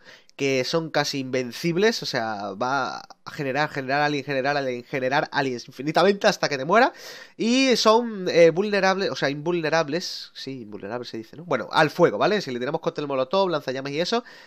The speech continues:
eh, lo podemos matar, o, o se ahuyentan, dicen.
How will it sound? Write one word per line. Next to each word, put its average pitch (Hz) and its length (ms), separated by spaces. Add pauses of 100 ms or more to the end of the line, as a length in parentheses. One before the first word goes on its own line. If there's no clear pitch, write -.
(120)
eh, 127 460
lo 123 60
podemos 131 220
matar, 107 340
o, 117 160
o 143 120
se - 140
ahuyentan, 127 560
dicen. 98 340